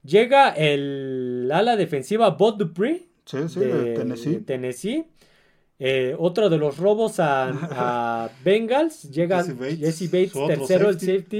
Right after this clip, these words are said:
Speaker 2: el otro safety.
Speaker 1: Sí, uno se fue a, ¿a quién
Speaker 2: A
Speaker 1: había?
Speaker 2: Carolina.
Speaker 1: A Carolina, y
Speaker 2: Ujú,
Speaker 1: este
Speaker 2: Von
Speaker 1: se
Speaker 2: Bell.
Speaker 1: va a, a
Speaker 2: Y,
Speaker 1: Atlanta.
Speaker 2: ajá.
Speaker 1: Llega el ala, el ala cerrada Jonnu Smith de Patriots, que dejó mucho que desear.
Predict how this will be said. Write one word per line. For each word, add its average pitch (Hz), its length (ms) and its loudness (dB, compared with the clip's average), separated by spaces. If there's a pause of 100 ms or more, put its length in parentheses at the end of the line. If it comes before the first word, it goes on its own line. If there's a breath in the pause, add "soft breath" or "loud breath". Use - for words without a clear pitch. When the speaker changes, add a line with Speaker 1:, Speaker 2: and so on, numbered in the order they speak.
(120)
Speaker 2:
el 127 80 -8
otro 139 200 -10
safety. 170 340 -10
Speaker 1:
Sí, 160 100 2
uno 190 220 2
se 143 180 -4
fue 185 220 4
a, 180 60 4
¿a 160 260 -6
quién 196 180 -4
Speaker 2:
A 208 40 -2
Speaker 1:
había? 180 220 -2
Speaker 2:
Carolina. 135 440 -2
Speaker 1:
A 139 40 0
Carolina, 165 500 0
y 190 100 0
Speaker 2:
Ujú, 139 120 2
Speaker 1:
este 160 180 -2
Speaker 2:
Von 135 140 2
Speaker 1:
se 123 60 -2
Speaker 2:
Bell. 151 160 -2
Speaker 1:
va - 120 -12 (260)
a, 110 840 -12
a - 60 -12
Speaker 2:
Y, 135 40 -16
Speaker 1:
Atlanta. 202 460 -4
Speaker 2:
ajá. 139 320 -4 (360 soft breath)
Speaker 1:
Llega 202 300 4
el 202 80 6
ala, 214 380 2
el 139 160 -2
ala 196 200 4
cerrada 180 500 2
Jonnu 190 260 4
Smith 175 300 -2
de 156 160 2
Patriots, 185 600 -2
que 113 580 -2 (180)
dejó 123 280 -8
mucho 175 320 -2
que 185 100 0
desear. 185 340 0